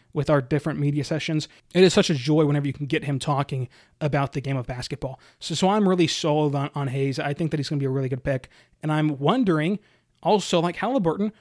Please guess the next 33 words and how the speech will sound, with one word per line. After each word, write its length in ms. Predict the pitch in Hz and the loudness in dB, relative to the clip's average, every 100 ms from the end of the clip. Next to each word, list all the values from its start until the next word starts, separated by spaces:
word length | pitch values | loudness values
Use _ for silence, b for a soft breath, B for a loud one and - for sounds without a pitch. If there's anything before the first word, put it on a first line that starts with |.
| b - | b -8
where 320 | 151 156 226 | -2 0 2
he 120 | 220 | 2
gets 200 | 240 - | 0 -4
picked, 300 | - 240 - | -4 -4 -4
'cause 140 | - 147 | -6 -4
I, 120 | 151 | -4
I, 340 | - - 170 185 | -8 -12 -8 -4
I 40 | |
wouldn't 260 | 247 254 - | 0 0 0
say 200 | - 240 | -2 0
you 180 | 214 | 0
reach 200 | 170 214 | 0 0
on 100 | 196 | -2
him. 180 | 170 147 | 0 0
Once 180 | 156 - | 0 -4
you 60 | 214 | -6
get 180 | 247 | -6
past, 400 | - 170 175 - | -8 -6 -6 -2
like, 160 | 175 - | -4 -4
pick 200 | - 175 | -6 -8
four, 440 | - 143 156 269 b b b b | -8 -2 -2 -2 b b b b
I 440 | - - - 170 | -18 -14 -4 -2
would 160 | 196 254 | 0 -2
consider 440 | - 220 - 226 | -4 -6 -2 0
you 320 | 220 202 180 - - | 0 0 0 -4 -6
having 260 | 180 180 | -2 0
a 60 | 170 | 0
good 360 | 135 127 170 - | -2 -2 -2 0
pick 300 | 165 139 - | -2 -2 -6
anytime 440 | 151 143 - 156 143 | -4 -4 -2 -2 -4
at, 40 | |
like, 160 | 139 - | -6 -10
five 480 | - 131 139 139 | -10 -6 -4 -4